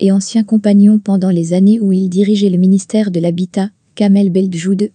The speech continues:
ou son conseiller aux affaires économiques et questions financières,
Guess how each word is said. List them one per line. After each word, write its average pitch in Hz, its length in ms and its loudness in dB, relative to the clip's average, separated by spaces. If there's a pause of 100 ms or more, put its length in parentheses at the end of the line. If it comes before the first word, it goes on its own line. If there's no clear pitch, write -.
(100)
ou 190 100 -6
son 190 180 -2
conseiller 214 440 0
aux 175 180 -2
affaires 190 380 -4
économiques 190 580 2
et 175 80 -2
questions 190 380 -4
financières, 190 720 -2